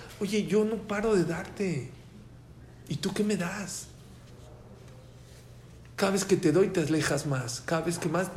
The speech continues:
te alejas más. Pues mejor te quiero quitar para que te tenga aquí. No saben, ¿eh? Yo se los digo, no saben cuánta gente que económicamente, problemas de shidduch, no fallaba la clase.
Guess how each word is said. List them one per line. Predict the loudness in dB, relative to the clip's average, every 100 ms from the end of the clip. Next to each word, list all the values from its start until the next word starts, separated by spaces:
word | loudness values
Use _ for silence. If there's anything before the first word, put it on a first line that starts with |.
| -2
te | -2
alejas | -2 -2 -2 -2
más. | -4 -6 -10
Pues | -6
mejor | -2 2 2
te | 0
quiero | -2 0 2
quitar | 4 4 2
para | 0 0
que | 0
te | 0
tenga | -2 0 0
aquí. | 2 2 2 0 -12 -16 -18 -18 -20 -20 -20 -20 -20 -20 -20 -20 -20 -20 -6
No | -2
saben, | 0 2 4 4 2
¿eh? | 2 2
Yo | 2
se | 2
los | 2 2
digo, | 2 2
no | 2
saben | 2 2 2
cuánta | 2 2 2 0 0
gente | 2 2 0 -2 -4 -16 -18 -18 -18 -18 -20 -20 -20 -20 -20 -20 -20 -18 -2
que | 0
económicamente, | 4 4 4 2 2 2 2 0 0 2 0 -2 -10 -14 -16 -14 0
problemas | 4 4 4
de | 0
shidduch, | 0 2 4 4 2 -12 -16 -18 -20 -18 -14 -10 -8 -6 0
no | 2
fallaba | 2 2 2 2 0
la | -2
clase. | -6 -8 -8 -10